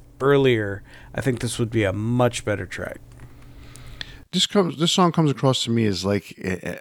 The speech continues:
Speaker 2: almost experimental to some
Speaker 1: Mm-hmm.
Speaker 2: degree. There's a lot of different things being meshed together on this, on this track. Um, I mean, I, I like the start stop thing about it, you know, in the verses.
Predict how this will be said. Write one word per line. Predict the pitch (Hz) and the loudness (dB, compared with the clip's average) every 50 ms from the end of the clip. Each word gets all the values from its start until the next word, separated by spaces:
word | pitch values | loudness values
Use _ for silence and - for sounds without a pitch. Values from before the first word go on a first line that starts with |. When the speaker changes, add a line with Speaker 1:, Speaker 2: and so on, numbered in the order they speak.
| - - | -4 0
Speaker 2:
almost | 110 127 123 117 - - | 2 4 4 4 2 0
experimental | 92 - - - 113 104 98 95 95 107 - - 131 127 - - - _ _ _ _ _ | -2 -4 0 2 2 2 4 2 0 0 2 2 2 2 0 -6 -20 _ _ _ _ _
to | - - - 113 | -8 -4 -2 0
some | 113 139 127 | 2 4 4
Speaker 1:
Mm-hmm. | 120 117 | 2 2
Speaker 2:
degree. | 110 113 127 127 123 120 - - - - - - _ - | 2 2 4 4 4 2 -2 -8 -20 -20 -20 -20 _ -4
There's | 101 98 95 95 | -4 -2 -2 0
a | 101 | 0
lot | 107 110 110 | 2 4 2
of | 107 | 2
different | 107 110 110 - 92 82 | 2 -2 -4 -6 -6 -2
things | 110 107 107 98 | 0 0 0 0
being | 98 104 98 98 95 | 0 0 0 0 0
meshed | 98 104 104 - - | 0 0 0 -2 -4
together | - 90 101 101 95 107 120 120 123 - _ _ _ _ _ _ _ - | -2 0 2 2 4 4 2 0 0 -8 _ _ _ _ _ _ _ -4
on | - 101 98 101 | -2 0 2 2
this, | 107 107 - - - | 2 2 2 0 -2
on | - - 95 | -2 -2 -2
this | 98 101 - | -2 -2 -4
track. | - - - - - 123 117 120 - _ - - - - - - - - - - | -6 -8 -8 -2 0 2 2 2 0 _ -14 -20 -20 -20 -20 -20 -20 -16 -4 0
Um, | 90 90 90 90 92 90 - - - | 2 2 2 2 0 -2 -4 -8 -8
I | - 117 | -2 2
mean, | 117 113 | 2 4
I, | 107 107 110 - - - - | 4 4 2 0 -4 -4 0
I | 90 | 2
like | 92 98 107 110 - | 4 4 4 2 0
the | 104 | -2
start | - - - 113 104 90 | -2 0 2 2 2 2
stop | - - 113 107 - - | 2 2 2 2 2 2
thing | 120 110 107 | -2 0 0
about | 107 98 101 101 104 104 | 2 2 4 4 4 4
it, | 107 107 | 2 2
you | 104 101 | 2 2
know, | 98 98 | 2 2
in | 98 | 0
the | 92 | 0
verses. | 80 90 95 95 95 - - 98 95 92 - - | 2 2 2 4 4 2 0 0 0 0 -2 -4